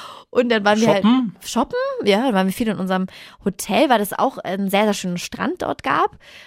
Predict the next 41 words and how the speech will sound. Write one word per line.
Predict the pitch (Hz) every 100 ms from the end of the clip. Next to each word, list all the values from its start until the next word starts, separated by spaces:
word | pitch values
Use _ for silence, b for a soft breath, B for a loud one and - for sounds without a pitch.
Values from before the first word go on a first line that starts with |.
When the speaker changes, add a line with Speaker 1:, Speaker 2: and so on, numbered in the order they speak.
| B
Speaker 1:
Der | 202
war | 208
auch | 262 -
toll | - 302
in | 262
diesem, | 262 262 262 262 -
was | 247 240
ich | 240
vorhin | 254 247
erzählt | - 269
habe, | 247
dieses | 247 247 -
Hotel. | - 254 262 -
Aber | 202 196
halt, | 185 180 - -
es | 180
ist | - 214 -
dem | 208
einfach | - 196
nicht | 185 -
gerecht, | 180 175
weil | 170 170 - B B
es | -
war | 170
sauteuer | 175 170 180 - - 156 143
und | 165
dann | - 98
Speaker 2:
Okay. | 117 104 92
Speaker 1:
würde | -
ich | 185
nicht | 165
mehr | 165
hin. | 165 B B B -
Ähm, | 214 220 220 220 220 220 220 214 208 202 190 185
genau. | 185 277 466 285 170 165 - _ _ _ _ _ _ _ _ _ _ _ -
Ja. | 320 185 - _ -
Das, | 214 - -
das | 269 -
war's | 294
eigentlich. | - 165 170 180 -
Also | 220